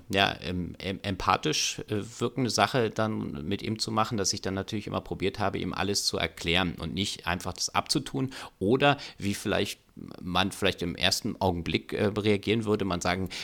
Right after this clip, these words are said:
„Ah ja, okay, äh, ignorier diese Spinner, äh, oder beschimpf sie selber“ oder sowas. Das kannst du natürlich ihm auch sagen. Aber das würde das Problem, denke ich mal, nicht lösen oder das wäre nicht der richtige Ansatz oder nicht den, den ich für richtig erachte, weil ich ja, wie gesagt, immer mehr mit ihm,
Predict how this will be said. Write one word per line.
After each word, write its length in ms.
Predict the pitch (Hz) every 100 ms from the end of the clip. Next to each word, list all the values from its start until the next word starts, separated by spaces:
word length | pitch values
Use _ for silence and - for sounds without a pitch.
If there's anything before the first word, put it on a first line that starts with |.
| -
„Ah 200 | - 120
ja, 320 | 107 104 117 -
okay, 340 | - 131 110 - - -
äh, 180 | 107 -
ignorier 460 | 120 127 127 143 165
diese 260 | 139 123
Spinner, 480 | 123 - 135 147 117 - - -
äh, 280 | 120 104 98 - -
oder 260 | 107 110 107
beschimpf 360 | 107 - 147
sie 160 | - 104
selber“ 400 | 92 107 120 85
oder 200 | 92 92
sowas. 360 | 90 80 73
Das 160 | - -
kannst 240 | 117 113
du 40 | 127
natürlich 360 | 110 120 110
ihm 140 | 104 101
auch 240 | 101 123
sagen. 400 | - 71 80 76 - - -
Aber 160 | 92 98
das 140 | 98
würde 160 | 107 117
das 300 | 98 - -
Problem, 640 | - - 98 127 120 -
denke 240 | 101 110
ich 100 | 123
mal, 260 | 101 98 92 -
nicht 240 | 90 -
lösen 360 | 90 127 147 113
oder 160 | 104
das 140 | 92 -
wäre 120 | 98
nicht 180 | 117 98
der 100 | 101
richtige 340 | 104 104 82
Ansatz 340 | 87 117 98
oder 180 | - 90
nicht 280 | 98 107 -
den, 200 | 98 123
den 180 | 101 85
ich 180 | 131 -
für 600 | - - - - 123 104
richtig 360 | 104 - 95 -
erachte, 540 | 92 85 - - 80
weil 160 | 85 90
ich 120 | 90
ja, 100 | 101
wie 80 | 107
gesagt, 320 | 113 113 -
immer 200 | 95 90
mehr 200 | 90 104
mit 200 | 107 -
ihm, 240 | 92 92